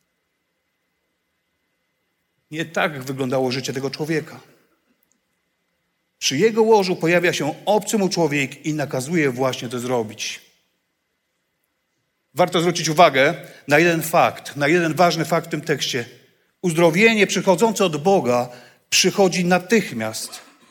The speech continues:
i zawsze jest w pełni skuteczne i zawsze jednoznaczne i nie ma żadnych wątpliwości.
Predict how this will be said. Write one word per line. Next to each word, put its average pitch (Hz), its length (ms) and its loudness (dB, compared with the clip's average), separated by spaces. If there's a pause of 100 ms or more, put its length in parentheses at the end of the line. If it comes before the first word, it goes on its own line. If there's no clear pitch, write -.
(240)
i 135 60 -8
zawsze 196 300 4
jest - 240 0
w - 20 -20
pełni 214 480 2
skuteczne 143 1120 -2 (140)
i 147 80 -6
zawsze 143 440 0
jednoznaczne 127 720 -4 (280)
i 151 80 -6
nie 185 160 0
ma 175 120 2
żadnych 160 260 4
wątpliwości. 131 840 -2